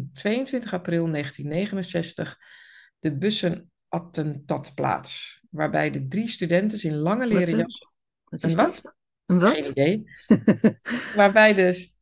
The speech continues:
Speaker 1: drie studenten in lange leren jassen tijdens een college voor bijna duizend aanwezigen om hem heen dansen,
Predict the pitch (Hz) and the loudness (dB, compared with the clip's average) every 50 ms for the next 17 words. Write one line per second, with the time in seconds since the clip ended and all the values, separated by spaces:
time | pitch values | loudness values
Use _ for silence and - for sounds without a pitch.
0 | _ _ - 170 165 214 277 294 - - 202 180 190 202 233 233 240 214 202 175 | _ _ -8 -4 -2 0 0 0 -2 -2 -4 -2 -2 -2 -2 -2 -4 -4 -2 0
1 | 165 160 160 165 190 226 277 262 214 180 175 175 170 165 160 180 196 208 - 220 | 0 2 2 2 2 2 0 0 2 2 2 2 2 0 0 -2 -2 -4 -8 -12
2 | 214 - 190 175 170 170 165 160 160 156 - - 151 151 165 185 214 233 226 - | -8 -4 -2 -2 0 0 -2 -2 -4 -4 -4 -4 -2 0 0 0 0 -2 -4 -6
3 | 220 214 - 160 147 156 156 156 151 151 143 139 135 151 160 190 220 220 214 202 | -8 -8 -6 -6 -4 -4 -4 -4 -4 -6 -6 -8 -6 -4 -2 -2 -2 -4 -6 -8
4 | - - 143 151 147 156 160 170 175 170 170 - 175 - - 160 156 151 147 147 | -6 -6 -8 -6 -4 -2 -2 -2 -2 -2 -4 -8 -8 -8 -8 -6 -6 -6 -6 -6
5 | 156 143 165 196 220 220 220 220 220 226 220 220 - - 226 269 | -4 -2 -2 0 0 0 0 0 -2 -2 -4 -6 -6 -6 -8 -8